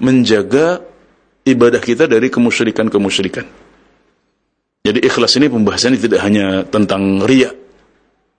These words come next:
sum'ah, dan minta dipuji oleh orang lain. Tapi ikhlas juga adalah membersihkan ibadah kita dari berbagai bentuk kemusyrikan. Baik itu meminta kepada selain Allah, berdoa kepada selain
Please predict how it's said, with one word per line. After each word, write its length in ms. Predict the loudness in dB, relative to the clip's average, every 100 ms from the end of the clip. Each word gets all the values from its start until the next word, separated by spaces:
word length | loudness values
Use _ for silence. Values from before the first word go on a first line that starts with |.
| _ -8
sum'ah, 640 | -2 2 2 2 -2 -8 _ _ _
dan 180 | -2 0
minta 240 | 2 0 0
dipuji 400 | 0 0 2 2
oleh 120 | 2
orang 160 | 0 2
lain. 220 | 0 0 -6 -20 _ _ _ _ _ _ -6
Tapi 480 | 0 2 0 -4 -14 _ _
ikhlas 480 | -4 -2 0 2 0
juga 400 | 0 0 0 2
adalah 480 | 0 0 -2 -6 -18 _ _ -4
membersihkan 640 | 0 0 0 -2 0 -2
ibadah 320 | 0 0 0 0
kita 320 | -2 0 0
dari 320 | 2 2 0 -4 -20 -6
berbagai 480 | -2 0 0 0 0
bentuk 400 | 0 0 -2 0
kemusyrikan. 640 | -2 0 0 -2 -2 -6 -10 -20 _ _ _ -20 -18 -10
Baik 400 | 0 2 2 0
itu 320 | 0 2 0 -2 -10 -16 -2
meminta 400 | 2 2 2 0
kepada 240 | 0 0
selain 240 | 0 0 0
Allah, 240 | -2 -2 -4 -8 -20 _ _ _ _ -2
berdoa 400 | 0 2 2 2
kepada 240 | 0 0
selain 320 | 0 0 0